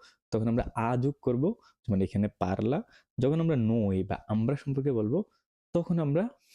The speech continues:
ইয়ামো যোগ করব, যেমন noi parliamo, noi parliamo। যখন আমরা বই বা তোমরা সম্পর্কে বলবো, তখন আমরা আতে যোগ করব।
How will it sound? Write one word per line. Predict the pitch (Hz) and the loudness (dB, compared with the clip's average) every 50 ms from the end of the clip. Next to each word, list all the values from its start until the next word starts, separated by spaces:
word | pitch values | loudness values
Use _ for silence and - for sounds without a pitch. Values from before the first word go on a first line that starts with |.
| - - _ _ _ - | -20 -20 _ _ _ -6
ইয়ামো | 139 139 139 135 131 | -2 0 0 2 2
যোগ | 117 110 98 - | 0 0 -2 -2
করব, | - - 85 78 78 - - _ _ _ - | -2 -2 -2 0 -2 -4 -6 _ _ _ -10
যেমন | - - _ - 110 110 104 107 107 107 | -10 -10 _ -2 -2 0 2 2 2 2
noi | 110 127 139 143 143 | 2 0 0 0 -2
parliamo, | - - 113 107 104 107 104 110 113 113 101 92 85 82 80 85 - - _ _ - | -2 -2 -2 -2 0 0 2 2 2 2 0 0 0 0 -2 -4 -6 -12 _ _ 0
noi | 104 113 127 131 127 | 0 2 2 0 0
parliamo। | 127 - 113 117 120 123 127 123 110 95 92 - - 87 - _ _ _ _ _ - - _ _ - | -2 -2 -2 0 0 2 2 2 0 0 -2 -4 -4 -6 -8 _ _ _ _ _ -20 -20 _ _ -2
যখন | 120 135 147 160 | 0 0 2 2
আমরা | 156 156 143 123 | 2 2 2 2
বই | 104 104 107 101 98 95 95 95 107 131 160 156 _ _ _ _ _ _ _ _ | 2 2 2 2 2 4 4 4 2 2 0 -4 _ _ _ _ _ _ _ _
বা | - - - - - _ _ _ _ _ - | -2 -2 -2 -2 -6 _ _ _ _ _ -2
তোমরা | 160 160 170 170 175 | 0 2 2 2 2
সম্পর্কে | 160 - 139 123 120 - 120 | 0 0 0 -2 0 0 0
বলবো, | 107 104 104 110 147 208 220 | 0 0 0 0 -2 -2 -2
তখন | - - 104 101 | -4 -4 -2 -2
আমরা | 101 104 - - - - | -2 -2 -4 -6 -6 -6
আতে | 123 123 - - 131 | -6 -4 -2 -2 -2
যোগ | 120 113 107 - - | -2 -4 -6 -4 -4
করব। | - 90 - 104 | -4 -4 -4 -4